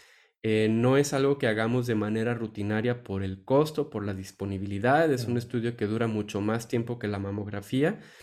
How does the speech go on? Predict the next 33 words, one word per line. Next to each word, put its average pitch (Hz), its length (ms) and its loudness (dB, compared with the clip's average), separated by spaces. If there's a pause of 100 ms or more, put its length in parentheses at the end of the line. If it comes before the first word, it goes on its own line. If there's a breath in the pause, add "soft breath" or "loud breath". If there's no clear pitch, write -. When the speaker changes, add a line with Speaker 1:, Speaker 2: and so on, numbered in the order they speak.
(160 loud breath)
Speaker 1:
y 113 80 -4
solo 123 220 4
está 123 180 0
indicado 123 580 0
en 101 200 -4
ciertos 113 480 -2
casos 107 380 -6
en 98 120 -4
particular. 95 720 -10 (580 loud breath)
Entonces, 131 640 0
lo 123 240 4
primero 135 400 6
que 143 80 2
hay 135 80 2
que 139 100 -4
hacer 127 240 -2
nuevamente 123 560 2
como 104 380 -4
resumen 135 560 2
es, 139 280 2 (520 soft breath)
siento 120 320 0
una 120 120 6
bolita, 135 380 4
voy 123 240 2
con 120 160 0
el 117 80 2
médico, 151 480 0
el 107 160 0
médico 117 460 -2
solicita 117 540 -4
mamografía 104 920 0
y 156 320 -4
ultrasonido 107 960 -2